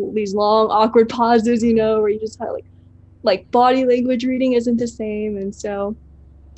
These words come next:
um, I think that struggle of, like, online learning remains the same. Um, it might just be, you know, whether you have, how much contact you have with, um, your college friends. Um, but I think Cal States and U C students are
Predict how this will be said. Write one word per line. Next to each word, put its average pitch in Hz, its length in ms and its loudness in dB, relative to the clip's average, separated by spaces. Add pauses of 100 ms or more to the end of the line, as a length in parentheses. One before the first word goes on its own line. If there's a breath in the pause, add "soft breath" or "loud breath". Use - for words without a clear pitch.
(200)
um, 208 420 -6
I 226 80 -6
think 277 300 -2
that 208 240 -4
struggle 208 640 -6
of, - 80 -12
like, - 260 -10
online 226 480 -8
learning 220 380 -4
remains 285 360 -4
the 294 100 -6
same. 302 420 -6 (400 loud breath)
Um, 208 340 -6 (180)
it 220 160 2
might 202 300 -8
just - 300 -10
be, 214 320 -10 (400)
you 208 160 -10
know, 62 280 -14 (560)
whether 208 300 -4
you 202 220 -8
have, - 240 -10
how 233 100 -4
much 202 200 -6
contact - 500 -14
you 214 100 -6
have 202 240 -6
with, 202 160 -10 (180)
um, - 280 -10
your 208 180 -6
college - 520 -10
friends. - 420 -16 (440 soft breath)
Um, - 400 -14
but 214 120 -6
I 214 80 -4
think 330 300 -4
Cal - 220 -8
States 220 300 -6
and 208 180 -6
U 208 60 -6
C 202 220 -12
students 202 400 -10
are - 260 -12